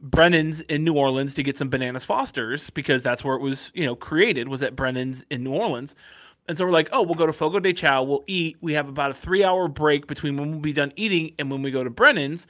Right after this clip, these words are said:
It'll be fine. We'll be good." Well, the meeting ran long at Fogo de Chao, and we got our money's worth, right? Me, my boss, everybody that we went there with, we, we were there for probably two and a half, three hours, and we never turned it to red.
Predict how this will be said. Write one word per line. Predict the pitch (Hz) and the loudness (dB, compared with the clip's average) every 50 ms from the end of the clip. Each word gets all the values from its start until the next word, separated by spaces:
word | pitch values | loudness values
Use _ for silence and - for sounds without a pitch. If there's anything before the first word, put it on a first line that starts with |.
| - - - - - - _ _ _ _ | -20 -20 -20 -20 -20 -20 _ _ _ _
It'll | 165 170 165 | 2 2 4
be | 175 170 | 2 -2
fine. | - - 202 185 143 101 76 113 | 2 4 4 4 4 0 -4 -8
We'll | 131 139 | -8 -4
be | 139 147 147 | -2 -2 0
good." | 160 202 170 - - - _ _ _ _ _ _ _ - | 2 2 0 0 -2 -10 _ _ _ _ _ _ _ 2
Well, | 185 214 240 | 4 4 4
the | 240 247 | 4 2
meeting | 226 226 220 214 208 190 | -2 -2 -2 -4 -6 -2
ran | 180 185 190 180 165 | 0 0 0 2 0
long | 147 135 139 147 | 0 0 0 0
at | 143 135 | -2 -2
Fogo | - 139 131 131 131 | -2 -2 0 0 0
de | 123 127 127 | 0 0 -2
Chao, | - - 247 294 240 143 120 123 120 127 - _ _ _ | 2 4 6 6 6 6 4 0 -2 -6 -8 _ _ _
and | - 156 156 | 0 2 4
we | 165 180 | 6 6
got | 165 175 160 156 | 8 8 6 6
our | 151 143 | 6 4
money's | 139 139 131 123 120 117 123 | 2 2 0 0 -4 -8 -8
worth, | 110 101 - - - _ _ _ _ _ _ _ | -10 -10 -12 -12 -18 _ _ _ _ _ _ _
right? | - 131 135 143 - - | 0 2 4 4 2 0
Me, | 143 160 170 175 175 175 170 | 0 2 4 4 6 4 4
my | 160 147 139 | 4 2 2
boss, | 131 151 151 147 147 151 151 - - - | 2 2 0 2 2 0 -2 -4 -4 -4
everybody | 151 151 160 165 165 165 | -4 -2 0 0 0 2
that | 156 156 147 | 2 2 2
we | - 147 | 2 0
went | 139 143 147 143 | -2 -2 -4 -2
there | 143 147 139 135 | 0 0 0 2
with, | 139 143 139 135 - 110 127 135 | 2 0 0 0 -4 -8 -6 -2
we, | 147 147 151 151 147 147 143 - 151 | 0 2 2 2 2 0 -4 -6 -4
we | 147 156 | 0 2
were | 175 175 | 2 4
there | 165 160 156 | 6 6 4
for | 151 156 | 4 0
probably | 139 - 147 139 139 139 139 143 131 127 | -2 0 0 0 0 -2 -4 -4 -4 -4
two | - - 143 147 | -6 -6 -4 -2
and | 143 | -2
a | 135 | 0
half, | 135 135 127 - - | 0 0 0 -2 -6
three | 143 139 135 135 | -2 2 2 2
hours, | 127 123 123 117 113 117 117 | 2 2 0 -4 -4 -6 -8
and | - 139 123 135 | -8 -8 -6 -4
we | 143 143 | -4 -2
never | 139 139 139 143 139 151 139 135 | 0 2 2 4 4 4 2 2
turned | 139 - - 139 127 120 113 113 113 - - - _ _ _ _ _ - | 0 -6 -6 -6 -6 -6 -8 -10 -12 -14 -16 -20 _ _ _ _ _ -8
it | 143 120 - | -8 -8 -8
to | - 131 | -8 -8
red. | 117 117 113 98 78 - | -6 -6 -6 -6 -8 -12